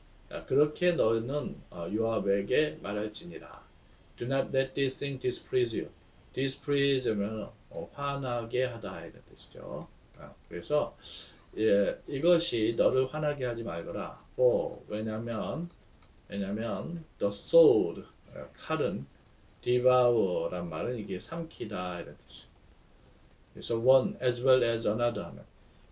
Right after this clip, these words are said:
어, 이런 사람뿐만 아니라 저런 사람도, 예, 뿐만 아니라 라는 표현이 이런 사람뿐만 아니라, 아, 저런 사람도 삼키느니라. 그죠? 예. Strengthen your attack. Strengthen, strengthen 이제 강하게 하다라는 표현이죠.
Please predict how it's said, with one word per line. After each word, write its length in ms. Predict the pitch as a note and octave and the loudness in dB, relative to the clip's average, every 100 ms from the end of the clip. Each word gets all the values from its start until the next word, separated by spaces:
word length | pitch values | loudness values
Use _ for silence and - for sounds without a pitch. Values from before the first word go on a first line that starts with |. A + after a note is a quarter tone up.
| - | -10
어, 280 | G#2 E2+ - | -8 -6 -6
이런 280 | C#3+ C#3+ D3 | 2 4 4
사람뿐만 680 | C#3+ C#3+ C3+ C3+ C3 B2+ B2 | 2 -2 -2 -6 -4 -2 0
아니라 280 | B2 E3 | 2 2
저런 320 | E3+ B2 A#2+ A#2 | 2 -2 -2 -4
사람도, 600 | B2 G#2+ G2+ D#2+ D2 - - - | -6 -6 -4 -4 -6 -8 -20 -14
예, 120 | D2 C#2 - - | -12 -12 -18 -10
뿐만 340 | D3+ D3 C3+ | -6 -4 -4
아니라 440 | F#2 F#2+ F#2 E2 | -4 -4 -4 -4
라는 180 | D#2 D2 | -6 -10
표현이 260 | F2 - G#2 | -14 -12 -8
이런 220 | B2+ B2+ | -2 -2
사람뿐만 560 | B2 A#2+ A2 G#2+ G#2 G2+ | -2 -4 -4 -6 -4 -4
아니라, 440 | F#2+ G2+ D#3 F3 - - - - | -4 -4 -4 -6 -14 -20 -20 -20
아, 180 | - D#2+ | -10 -10
저런 300 | - - A#2 | -6 -4 -4
사람도 480 | A2+ G#2 F#2 F2 A#2 | -6 -6 -4 -2 -4
삼키느니라. 880 | - E3 D#3+ - A2 G2 F2+ - - - - - - - - - | -2 -8 -8 -10 -8 -8 -10 -16 -20 -20 -20 -20 -20 -20 -20 -14
그죠? 300 | - C#3+ - - - | -4 -4 -4 -18 -20
예. 100 | - - - - - - - - - - | -20 -20 -20 -20 -16 -14 -12 -14 -16 -12
Strengthen 680 | - - F3+ F3+ F3 E3+ | -2 2 2 0 -2 0
your 180 | D#3 - | 0 -2
attack. 460 | B2 - A2 D#2+ - - | -8 -6 -6 -8 -14 -20
Strengthen, 600 | - C#3 C3+ - B2+ B2 | -6 -4 -4 -6 -8 -8
strengthen 840 | - C#3+ D3 C#3+ C3+ C3+ C3 G#2+ | -6 -4 -4 -4 -6 -4 -6 -8
이제 200 | G2+ E2+ | -6 -8
강하게 1080 | - - A#2+ A#2 B2 A#2+ A#2 A2+ B2+ C#3 C#3 | -8 -10 -8 -8 -6 -4 -4 -6 -4 -2 -4
하다라는 800 | C#3 A2 G#2+ E2+ C2+ - - G#2 | -6 -10 -8 -8 -8 -8 -10 -14
표현이죠. 560 | - - - - - | -12 -14 -14 -12 -10